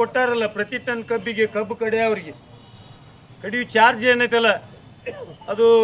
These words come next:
ಸುಮಾರು ಒಂದೂರ ಎಂಬತ್ತೊಂಬತ್ತು, ಒಂದೂರ ಎಂಬತ್ತೊಂಬತ್ತು ರೂಪಾಯಿ ಬಾಕಿ ಏನೈತಲ್ಲ, ಸೋಮವಾರ ದಿನ ವಸೂಲಿ ಮಾಡುವಂಥ ಕಾರ್ಯಕ್ರಮ ಐತಿ. ಈ ಮುಖಾಂತರ, ಸಭೆ ಮುಖಾಂತರ ತೀರ್ಮಾನ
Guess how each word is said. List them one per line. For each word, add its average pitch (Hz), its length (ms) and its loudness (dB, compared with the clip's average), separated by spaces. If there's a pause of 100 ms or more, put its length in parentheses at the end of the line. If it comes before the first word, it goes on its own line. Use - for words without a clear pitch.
(680)
ಸುಮಾರು 226 320 -4 (160)
ಒಂದೂರ 226 340 -2 (1200)
ಎಂಬತ್ತೊಂಬತ್ತು, 214 760 -6 (1300)
ಒಂದೂರ 226 280 -4 (220)
ಎಂಬತ್ತೊಂಬತ್ತು 220 760 -4
ರೂಪಾಯಿ 254 240 -2 (120)
ಬಾಕಿ 226 380 0
ಏನೈತಲ್ಲ, 220 400 0 (760)
ಸೋಮವಾರ 226 440 -4
ದಿನ 233 140 -4 (100)
ವಸೂಲಿ 240 420 -4
ಮಾಡುವಂಥ 220 400 -4 (220)
ಕಾರ್ಯಕ್ರಮ 226 460 0 (120)
ಐತಿ. 247 220 0 (920)
ಈ 208 40 -8 (100)
ಮುಖಾಂತರ, 247 500 0 (240)
ಸಭೆ 214 220 0 (100)
ಮುಖಾಂತರ 233 480 -2 (140)
ತೀರ್ಮಾನ 240 400 -2